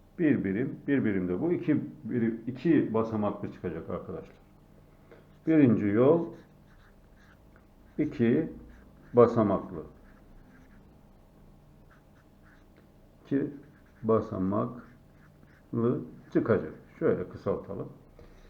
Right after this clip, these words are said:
İkinci yolumu yapayım arkadaşlar. İkinci yolda da şu altı yüz elli altı değil de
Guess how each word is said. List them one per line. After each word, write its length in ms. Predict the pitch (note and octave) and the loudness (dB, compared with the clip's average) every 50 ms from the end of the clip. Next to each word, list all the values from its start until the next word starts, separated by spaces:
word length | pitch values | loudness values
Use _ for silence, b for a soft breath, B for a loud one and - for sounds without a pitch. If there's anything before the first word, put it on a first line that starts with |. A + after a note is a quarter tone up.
| b b b b | b b b b
İkinci 360 | - C3+ C3 E3+ F3 F#3 F3+ G#3 | -6 -2 4 6 6 6 8 8
yolumu 340 | G3+ F#3 D3 A#2+ A2 G#2 | 8 8 8 8 6 4
yapayım 440 | G2+ F#2+ F#2+ F#2+ F#2+ - F2+ F2+ F2 | 4 2 0 0 -2 -6 -6 -4 -4
arkadaşlar. 540 | F2 E2+ F2 F#2 F2+ E2+ - - - E3+ D#3+ F#3 - - - - - - - - - - - - - - | -6 -6 -8 -10 -12 -12 -12 -12 -12 -12 -12 -12 -14 -20 -20 -20 -20 -20 -20 -20 -20 -20 -20 -20 -12 -8
İkinci 420 | D3+ C#3 - E3+ E3+ D#3 A#2+ A#2+ | -8 -2 2 4 6 6 6 6
yolda 500 | B2 B2 C#3 C#3+ C#3 C3+ A2 G2 F#2+ F2+ | 6 8 8 8 8 6 6 2 2 4
da 220 | G2 A2+ C3+ E3 - - - - - b b b b b b - b b b b b b b b | 4 4 4 2 -2 -6 -16 -20 -20 b b b b b b -20 b b b b b b b b
şu 220 | - - E3 D#3+ - | -4 0 2 4 6
altı 360 | C#3+ C#3+ D3 C#3+ - - D#3 | 8 8 8 8 6 4 4
yüz 140 | C#3+ B2 C3 | 4 4 4
elli 220 | C3+ C3 C3 C3+ | 4 4 6 6
altı 340 | C3+ C3+ B2+ B2+ B2 A2 G#2+ | 6 6 4 2 0 0 2
değil 300 | B2+ D3 D#3 D3 A2+ F2+ | 2 2 4 2 2 2
de 180 | G2 A#2+ D#3 | 0 0 -2